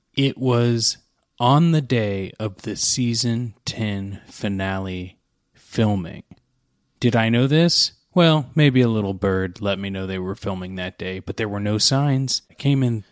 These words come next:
through the parking lot that we normally see people smoking cigarettes and taking their break, you know, where the dumpsters are.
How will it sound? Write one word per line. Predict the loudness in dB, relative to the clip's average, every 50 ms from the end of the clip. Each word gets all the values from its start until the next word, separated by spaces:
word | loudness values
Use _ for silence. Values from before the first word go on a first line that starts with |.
| _ _
through | -8 -4 0 0 0 0
the | 0 -2 -6 0
parking | 0 2 2 2 0 -2 -4 -6 -4
lot | -4 -4 -6 -6
that | -6 -6
we | -6 -6
normally | -4 -4 -4 -4 -4 -4 -4 -2
see | 0 0 0 -2
people | -4 -6 -8 -6 -4 -4 -4
smoking | -2 -2 -2 -4 -4 -4 -6 -6
cigarettes | -6 -4 -4 -4 -2 -2 -2 -2 -4 -4 -6 -8
and | -10 -8
taking | -6 -8 -8 -6 -8 -8 -8
their | -8 -8
break, | -8 -6 -6 -6 -6 -8 -4 2
you | 4 4
know, | 4 4 2 0
where | -2 0 0 0
the | 0
dumpsters | 0 0 0 0 2 0 0 -2 -2 -4 -4 -4 -6 -6
are. | -8 -12 -16 -18